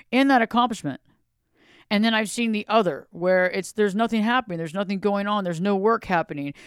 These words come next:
and they're stalemate, they're stuck, and they feel stuck, and every day feels like a really, really long time.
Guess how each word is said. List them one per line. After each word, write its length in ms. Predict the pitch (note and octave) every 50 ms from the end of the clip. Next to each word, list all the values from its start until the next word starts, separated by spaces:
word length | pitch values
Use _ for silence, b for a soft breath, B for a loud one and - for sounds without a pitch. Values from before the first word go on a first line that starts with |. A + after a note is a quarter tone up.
| B B B
and 160 | F#3+ G3 G3+
they're 120 | G3+ G3
stalemate, 680 | F3+ - - - - A3+ A#3 B3 D#4+ G#3+ F#3 E3+ D#3 -
they're 100 | E3 E3
stuck, 540 | D3 - - - - B3 A#3+ A3+ A3+ - -
and 100 | F3 E3+
they 100 | E3 E3+
feel 400 | - - - C4 C4+ C4 B3 G#3+
stuck, 320 | - - - E3+ E3 E3+ -
and 100 | G3 G3
every 300 | F#3+ G#3 A3+ A3 B3 B3+
day 300 | G#3 F#3+ A3+ A3+ A3+ A3+
feels 420 | G3+ - - A3 A3+ A3+ A3 G3 F#3
like 160 | A3 A3 -
a 120 | - A#3 A3
really, 580 | G#3 G3+ A3 A#3+ A#3+ B3 B3 A#3+ A#3 A#3 A#3
really 640 | A3+ G#3 G#3 A3+ B3 B3+ B3+ C4+ C4+ C4 C4 B3+ B3
long 460 | A#3+ A3+ A3+ A3+ A3+ A3 A3 A3 G#3+
time. 580 | - - - F#3 G3+ G3+ F3+ E3+ D#3 C3+ C3